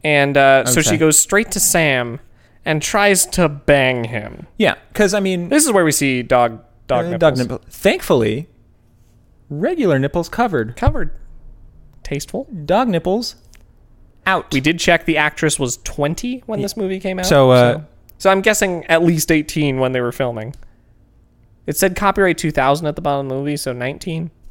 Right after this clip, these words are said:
Speaker 2: Very possibly. Anyway.
Speaker 1: Yeah.
Speaker 2: It, it wasn't risky
Speaker 1: Yeah.
Speaker 2: for
Speaker 1: Well,
Speaker 2: me.
Speaker 1: 'cause I was like, there were a lot of scenes where it was, like, borderline. They were gonna have some sort of, like, down the line, like, "Whoa."
Speaker 2: A little
Speaker 1: Like,
Speaker 2: bit of
Speaker 1: oh,
Speaker 2: nudity happening.
Speaker 1: "Why?"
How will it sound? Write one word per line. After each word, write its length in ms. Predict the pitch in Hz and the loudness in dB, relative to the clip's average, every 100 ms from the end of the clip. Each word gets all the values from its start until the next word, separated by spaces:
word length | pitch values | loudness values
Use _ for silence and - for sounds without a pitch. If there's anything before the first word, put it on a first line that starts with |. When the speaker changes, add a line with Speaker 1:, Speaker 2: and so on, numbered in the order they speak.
| - - _ - | -20 -20 _ -20
Speaker 2:
Very 300 | - 202 277 | -14 -6 -4
possibly. 720 | - 131 113 120 - 143 - - _ | 0 -2 0 -4 -6 -10 -12 -20 _
Anyway. 400 | 190 180 117 101 - - | 0 2 2 -2 -6 -12
Speaker 1:
Yeah. 220 | 135 123 143 _ _ - | -4 -4 -4 _ _ -14
Speaker 2:
It, 140 | 147 - - | -14 -14 -2
it 80 | 170 | 2
wasn't 600 | 175 175 160 143 - - - | 4 4 4 0 -6 -18 -8
risky 640 | 131 131 - - 95 107 | 2 2 2 -2 -4 -4
Speaker 1:
Yeah. 320 | 175 147 117 | 0 2 2
Speaker 2:
for 100 | 151 170 | 2 2
Speaker 1:
Well, 80 | 185 | 4
Speaker 2:
me. 40 | |
Speaker 1:
'cause 120 | 185 | 4
I 100 | 208 | 4
was 160 | 208 170 | 4 6
like, 200 | 170 160 | 4 4
there 120 | 196 | 4
were 60 | 208 | 6
a 80 | |
lot 180 | 202 226 | 6 4
of 80 | 190 | 4
scenes 280 | - 196 170 | 0 0 4
where 100 | 165 | 4
it 40 | |
was, 100 | 147 | 4
like, 160 | 131 127 | 2 2
borderline. 600 | 135 139 143 143 147 147 | 4 4 6 6 4 4
They 80 | 139 | 2
were 100 | 131 | 0
gonna 160 | 127 123 | 0 0
have 220 | 127 120 | 0 -2
some 160 | 135 127 | -6 -4
sort 180 | 139 | -2
of, 80 | 123 | -2
like, 300 | 117 113 - - _ - - | -2 -4 -8 -20 _ -20 -10
down 160 | - 131 | 0 2
the 60 | 123 | 4
line, 160 | 123 | 2
like, 180 | 127 127 | 2 0
"Whoa." 800 | 269 294 254 214 180 151 131 123 | 4 6 8 6 4 2 -2 -4
Speaker 2:
A 40 | 131 | 2
little 120 | 127 | 4
Speaker 1:
Like, 40 | |
Speaker 2:
bit 100 | 143 | 4
of 80 | 165 | 4
Speaker 1:
oh, 20 | |
Speaker 2:
nudity 320 | 214 247 156 127 | 4 4 4 4
happening. 320 | 117 110 104 | 2 2 2
Speaker 1:
"Why?" 560 | 277 240 185 147 127 | 4 6 4 4 0